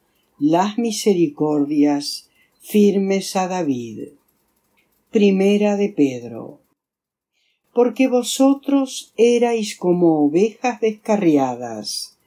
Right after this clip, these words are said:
pero ahora habéis vuelto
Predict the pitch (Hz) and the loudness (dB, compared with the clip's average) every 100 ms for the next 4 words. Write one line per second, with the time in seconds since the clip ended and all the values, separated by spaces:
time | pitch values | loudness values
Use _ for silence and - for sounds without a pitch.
0 | _ - _ - 175 156 147 135 147 160 | _ -20 _ -2 2 2 0 0 0 0
1 | 160 165 180 - _ _ - - 196 156 | 0 -4 -10 -18 _ _ -20 -4 -2 2
2 | 208 269 226 190 190 170 139 - 127 120 | 2 2 0 -4 0 2 2 -4 -12 -12
3 | - | -16